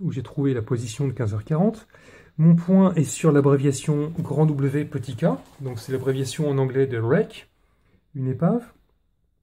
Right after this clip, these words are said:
Et juste à côté du point,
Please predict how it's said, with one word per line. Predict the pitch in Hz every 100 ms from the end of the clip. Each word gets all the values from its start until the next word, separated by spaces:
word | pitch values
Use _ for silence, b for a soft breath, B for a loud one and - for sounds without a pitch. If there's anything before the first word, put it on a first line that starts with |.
| _ _ _ _ _ -
Et | 185 185 190 -
juste | 151 180 262 226
à |
côté | 202 170 180
du | 160
point, | - 139 139 233